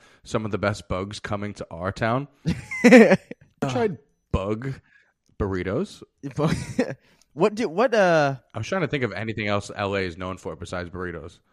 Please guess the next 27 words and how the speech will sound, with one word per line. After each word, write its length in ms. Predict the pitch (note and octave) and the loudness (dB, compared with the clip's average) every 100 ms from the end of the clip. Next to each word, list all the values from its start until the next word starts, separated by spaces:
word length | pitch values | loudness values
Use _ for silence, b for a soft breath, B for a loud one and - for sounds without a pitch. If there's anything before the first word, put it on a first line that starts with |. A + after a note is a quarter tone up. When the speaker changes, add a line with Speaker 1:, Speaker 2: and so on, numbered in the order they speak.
| _ _ _ _ _ - | _ _ _ _ _ -2
Speaker 2:
I 20 | |
mean, 140 | D#3+ C#3 | 0 2
tacos, 680 | E3 D3+ D3 G#2 G#2 A#2 - | 6 6 6 -2 -2 -6 -12
but 200 | - C#3 | -4 2
that's 180 | F3+ F#3+ | 2 2
more 160 | G3+ | -2
even, 240 | F3 G3 E3 | 0 0 2
like, 160 | D#3+ | 0
San 240 | - E3+ D#3 | 0 -2 0
Diego's 420 | C3+ C3 A2+ G#2 | -2 -2 -4 -6
better. 460 | A2 G#2+ G#2 G#2+ - _ - _ _ _ _ _ _ - | -4 -2 -2 -4 -12 _ -20 _ _ _ _ _ _ -8
That 180 | G#2 - | -8 0
L 220 | D3 G#3+ | 4 6
A 60 | C4 | 4
is 140 | G#3+ E3 | 2 -2
more 300 | F3 F3 E3 | -2 0 0
just, 340 | D3 C#3 - | -4 -8 -4
uh, 360 | C#3 B2 A#2+ A2+ _ _ _ _ | 0 2 0 -2 _ _ _ _
snobby 540 | - - C#3 C#3 C3+ A#2 | -8 -4 2 4 4 2
places, 460 | B2 A2 G#2+ A2 | 2 0 0 -2
I 80 | A2 | -2
think. 320 | A2 A2 G2 - _ _ _ _ _ _ _ _ _ _ _ _ _ _ - | -2 -6 -8 -16 _ _ _ _ _ _ _ _ _ _ _ _ _ _ -12
Speaker 1:
L 140 | G#3+ | -8
A 40 | D4+ | -8
is 100 | - | -8
just 260 | E3 - _ _ _ _ _ _ | -10 -12 _ _ _ _ _ _
terrible. 580 | - A2 G#2 F2 - - | -8 -4 -6 -6 -12 -20